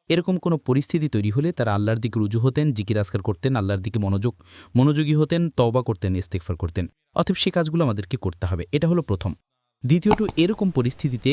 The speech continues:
সতর্কতামূলক ব্যবস্থা হিসেবে আমরা অবশ্যই বিশেষজ্ঞরা যেই পরামর্শ দিয়ে থাকেন, সেই পরামর্শগুলো অনুযায়ী আমরা আমল করব। নিজেকে নিরাপদ জায়গায় নিয়ে যাব, যদি বের হওয়ার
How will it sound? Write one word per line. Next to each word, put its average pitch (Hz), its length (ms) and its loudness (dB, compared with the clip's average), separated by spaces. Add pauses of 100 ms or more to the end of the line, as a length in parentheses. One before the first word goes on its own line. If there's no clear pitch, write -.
সতর্কতামূলক 160 1040 0
ব্যবস্থা 110 500 -2
হিসেবে 110 420 0 (500)
আমরা 135 300 2
অবশ্যই 160 520 2
বিশেষজ্ঞরা 160 640 0
যেই 135 240 0
পরামর্শ 107 360 0
দিয়ে 98 220 0
থাকেন, 196 300 -2 (340)
সেই 165 160 2
পরামর্শগুলো 104 760 0
অনুযায়ী 123 320 2
আমরা 92 220 -2
আমল 85 200 0
করব। 92 220 0 (380)
নিজেকে 135 380 2
নিরাপদ 123 360 0
জায়গায় 107 320 0
নিয়ে 104 180 0
যাব, 101 160 -2
যদি 98 220 0
বের 113 180 2
হওয়ার 113 240 0